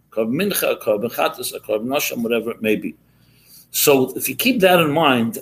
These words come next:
that cre-, helps the, the whole structure that will be developed after Perek Mem Vov will continue on. So without this, essentially, if someone say, "Okay," you could always ask the question, "And what happens if we didn't know all of this?" If you didn't know all of this, you wouldn't know how to connect with Eibishter in any,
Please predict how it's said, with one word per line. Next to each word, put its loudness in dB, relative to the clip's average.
that 0
cre-, -4
helps -8
the, -8
the -4
whole 2
structure -2
that -2
will 4
be 2
developed 4
after 2
Perek 2
Mem -2
Vov 2
will -8
continue 2
on. 2
So 2
without 2
this, 0
essentially, -2
if -4
someone -2
say, 0
"Okay," 0
you -12
could -8
always 2
ask -2
the -8
question, -2
"And -4
what 4
happens -2
if 0
we -2
didn't 2
know 0
all -2
of -12
this?" -12
If -8
you -2
didn't 4
know 6
all 8
of 4
this, 4
you 0
wouldn't 4
know 0
how 0
to -12
connect -6
with -10
Eibishter -2
in 2
any, 0